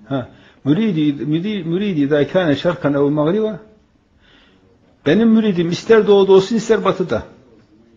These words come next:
"Uğîtuhu izâ mâ sâra fî eyyi beldeti."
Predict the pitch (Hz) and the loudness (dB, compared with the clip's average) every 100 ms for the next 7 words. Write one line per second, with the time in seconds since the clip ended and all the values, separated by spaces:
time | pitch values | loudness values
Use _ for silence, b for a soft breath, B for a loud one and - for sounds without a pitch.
0 | _ _ _ B B B B 151 165 214 | _ _ _ B B B B 0 2 2
1 | 220 220 240 214 254 269 - - 151 147 | 2 2 0 2 2 0 -4 -4 -2 2
2 | 151 151 156 151 - 202 180 160 156 147 | 0 2 0 -2 0 0 0 -2 -2 -2
3 | 147 143 139 127 120 110 - | -2 -4 -4 -6 -8 -14 -16